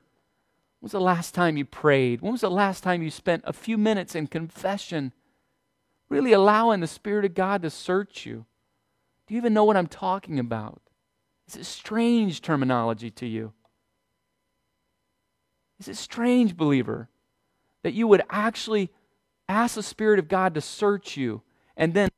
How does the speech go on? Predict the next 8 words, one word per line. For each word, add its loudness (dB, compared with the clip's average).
that 4
leads 0
to -2
confessing -4
specific -2
sins 2
to 2
God 0